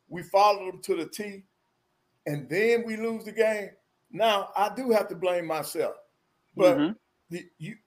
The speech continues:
Speaker 1: your kids, the mental makeup of your players going into a contest is very important. I don't want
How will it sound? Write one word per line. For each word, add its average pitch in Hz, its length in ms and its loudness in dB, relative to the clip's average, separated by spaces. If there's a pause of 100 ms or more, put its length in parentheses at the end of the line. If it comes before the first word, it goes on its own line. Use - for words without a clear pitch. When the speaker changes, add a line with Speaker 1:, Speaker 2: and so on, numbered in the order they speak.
Speaker 1:
your 185 260 2
kids, 247 600 2 (640)
the 160 100 0
mental 247 540 2
makeup 196 560 4
of - 160 -2
your 185 180 2
players 165 520 2
going 170 280 2
into 175 280 -4
a 160 80 -10
contest 156 640 -2 (220)
is 127 160 -8
very 156 340 4
important. 143 420 -10 (680)
I 165 120 8
don't 202 200 6
want 170 240 4